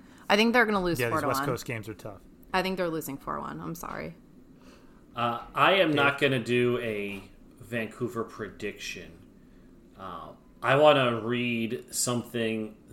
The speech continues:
Speaker 3: that, a tweet from somebody, but Rob, if you wanna do a prediction first before I read this, 'cause this tweet that was put into the group chat by Brandon, and I had retweeted it prior, is just absolutely perfect.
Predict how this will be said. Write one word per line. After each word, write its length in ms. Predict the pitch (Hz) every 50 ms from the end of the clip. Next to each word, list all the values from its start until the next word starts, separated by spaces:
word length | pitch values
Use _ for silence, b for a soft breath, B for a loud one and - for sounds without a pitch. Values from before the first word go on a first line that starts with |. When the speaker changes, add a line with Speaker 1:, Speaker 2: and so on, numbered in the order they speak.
| 104 104
Speaker 3:
that, 340 | 110 110 107 104 101 98 -
a 300 | 117 113 110 107 104 104 -
tweet 560 | - - - 135 123 107 101 95 - - - B B B B B B B B B B B -
from 800 | - - - 117 113 107 107 101 101 98 95 95 92 90 87 - - - - - - -
somebody, 840 | - - - - 127 123 120 107 113 107 101 98 92 87 90 - - -
but 260 | - 104 101 98 - - -
Rob, 260 | 117 120 117 113 107
if 80 | - 117
you 60 | 131
wanna 160 | 127 120 110
do 140 | 107 120 113
a 40 | 110
prediction 460 | - - 104 113 110 - - 110 101
first 300 | - 110 104 107 - -
before 300 | 110 - 113 110 107 101
I 40 | 98
read 280 | 95 95 95 92 90
this, 180 | 90 90 - -
'cause 220 | - 107 98 90
this 440 | 113 123 139 135 - - - B B B B B B B - - - - - -
tweet 300 | - - 131 123 107 98
that 80 | 110 98
was 100 | 95 -
put 220 | - 120 117 110
into 200 | 110 107 - 117
the 120 | 110 107 101
group 320 | - 104 110 113 101 -
chat 260 | - - 107 98 -
by 100 | 110 101
Brandon, 600 | 92 - 101 101 98 98 95 95 95 92 90 92
and 160 | 92 92 92
I 60 | 92 92
had 220 | 92 - - -
retweeted 600 | 117 107 104 98 92 - - 95 90 87 87 82
it 180 | 85 82 - -
prior, 440 | - - 104 92 87 87 87 87 -
is 260 | - - - - -
just 280 | - - - - - - - - - -
absolutely 600 | 208 214 208 - - - 110 101 104 - 90 90
perfect. 640 | - - - 92 87 - - - - - - -